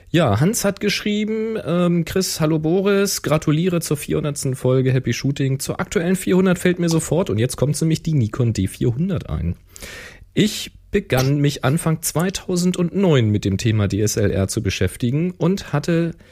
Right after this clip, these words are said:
dann die Nikon D dreihundert in der engeren Wahl. Diese war damals schon einige Jahre alt.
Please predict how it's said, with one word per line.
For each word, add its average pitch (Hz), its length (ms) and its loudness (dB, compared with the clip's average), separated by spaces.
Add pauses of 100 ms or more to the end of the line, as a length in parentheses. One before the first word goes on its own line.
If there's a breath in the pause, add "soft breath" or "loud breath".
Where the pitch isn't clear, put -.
(240 loud breath)
dann 123 300 2
die 151 100 0
Nikon 139 340 2
D 120 140 2
dreihundert 120 640 0
in 101 100 0
der 113 160 -2
engeren 120 400 0
Wahl. 87 460 2
Diese 113 320 -2
war 98 100 2
damals 90 400 -2
schon 151 180 0
einige 117 360 0
Jahre 104 360 -2
alt. - 320 -4